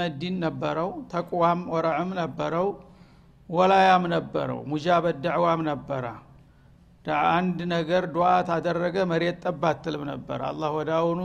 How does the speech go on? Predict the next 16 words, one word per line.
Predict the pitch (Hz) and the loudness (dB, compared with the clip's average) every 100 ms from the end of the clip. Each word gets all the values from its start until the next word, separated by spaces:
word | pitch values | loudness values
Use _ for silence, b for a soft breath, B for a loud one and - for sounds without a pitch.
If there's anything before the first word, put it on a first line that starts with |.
| 180 | -2
ያለውን | 160 160 156 151 | -2 0 0 0
ነገር | 151 170 165 | -2 -2 0
ያደርግለት | 151 143 151 139 139 135 | -2 -2 -4 -4 -6 -6
ነበረ | 131 131 - 139 151 | -6 -8 -6 -4 -4
ማለት | 143 127 - | -4 -6 -8
ነው። | - - _ _ - b b b b b b b - | -14 -20 _ _ -20 b b b b b b b -16
በዛ | - 156 151 185 | -4 -2 2 2
ደረጃ | 190 190 180 185 | 4 2 2 4
ላይ | 180 180 | 4 4
የነበረ | 180 180 175 147 175 175 | 2 0 -2 0 0 0
ሰውዬ | 170 170 175 175 190 220 233 - - - - - - - - - | 0 -2 -2 -2 0 0 -2 -6 -20 -20 -20 -20 -20 -20 -20 -6
የሰጠነውን | 156 170 185 185 185 185 180 180 | -4 0 -2 0 0 2 2 0
ዕቃ | 180 185 190 | -2 2 2
በጥንቃቄ | 180 185 180 180 175 175 180 | 2 -2 -6 -2 0 0 -2
መያዝ | 175 180 185 185 185 | -2 2 4 4 2
ትቶ | 208 180 | -4 -6